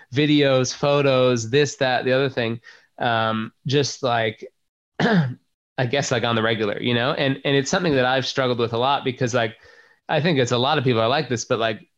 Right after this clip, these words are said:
you don't like doing something that you're kind of, like, forced to do, right? Um,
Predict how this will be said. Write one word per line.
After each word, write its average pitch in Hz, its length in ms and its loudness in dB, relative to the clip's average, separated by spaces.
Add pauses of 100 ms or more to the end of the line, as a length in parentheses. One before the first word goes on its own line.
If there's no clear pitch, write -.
(320)
you 151 120 0
don't 196 240 2
like 135 320 0
doing 123 260 2
something 160 460 -2
that 135 160 -2
you're 123 140 0
kind 123 240 -2
of, 113 100 -2
like, 107 200 -2
forced 107 380 -4
to 104 80 -12
do, 92 220 -2
right? 104 340 -2 (120)
Um, 113 440 0